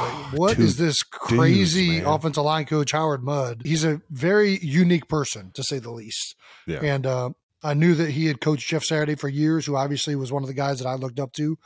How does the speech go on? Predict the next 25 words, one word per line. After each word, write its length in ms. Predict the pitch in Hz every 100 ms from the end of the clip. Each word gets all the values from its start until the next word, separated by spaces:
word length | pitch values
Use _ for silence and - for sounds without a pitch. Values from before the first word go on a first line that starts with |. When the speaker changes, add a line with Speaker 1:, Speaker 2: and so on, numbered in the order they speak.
| -
Speaker 2:
Mm-hmm. 280 | 120 - 139
Speaker 1:
as 140 | 117
a, 160 | 123 151
as 120 | 123
an 60 | 139
undersized 380 | 143 135 143 131
center 260 | - 139 143
coming 240 | 151 139
out 100 | 139
of 60 | 131
college. 520 | 143 147 156 151 - _ -
I 100 | -
thought 180 | 175 185
it 60 |
went 160 | 180 151
good. 240 | 196 170
It 120 | 139 -
felt 180 | 220
like 140 | 214 131
it 40 |
went 160 | 127 113
well. 240 | 104 95 _ _ _
Speaker 2:
Well, 200 | 98 123 -
it 120 | 90
did, 260 | 113 143